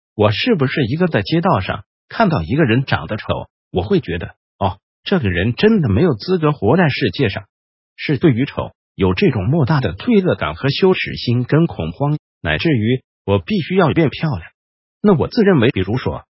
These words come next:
如果我要用我自己来举例子的话，其实我看人没有很在在意人的美丑，就是我常常觉得一个人的个性对我来讲是比较有直接撞击的感觉的。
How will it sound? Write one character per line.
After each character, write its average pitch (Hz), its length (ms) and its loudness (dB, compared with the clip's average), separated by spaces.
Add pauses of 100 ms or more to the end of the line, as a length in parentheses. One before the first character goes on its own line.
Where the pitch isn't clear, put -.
(140)
如 175 140 2
果 190 120 6
我 147 200 0
要 120 100 4
用 139 180 0
我 92 140 -6
自 - 180 -6
己 - 120 -6
来 98 220 2
举 - 180 -8
例 131 200 2
子 90 140 -6
的 - 100 -8
话， - 220 -6 (500)
其 - 220 -4
实 165 200 0
我 120 100 2
看 117 240 -2
人 90 240 -6 (260)
没 107 140 4
有 110 80 0
很 80 280 -2
在 123 140 2
在 165 180 0
意 127 140 2
人 80 240 -4
的 110 60 -2
美 101 160 0
丑， - 180 -10 (640)
就 123 160 0
是 107 100 -4
我 101 160 -6
常 156 320 -2
常 135 240 -2
觉 85 220 -6
得 101 160 -8 (280)
一 151 140 -2
个 185 100 2
人 104 140 0
的 139 100 -2
个 196 240 0
性 143 360 2
对 214 100 2
我 95 180 0
来 76 140 -6
讲 - 200 -8 (280)
是 - 140 -2
比 85 160 -4
较 185 240 0
有 127 200 -4
直 170 220 0
接 220 160 4
撞 185 240 2
击 156 140 2
的 156 100 0
感 - 200 -8
觉 90 180 -4
的。 98 160 -6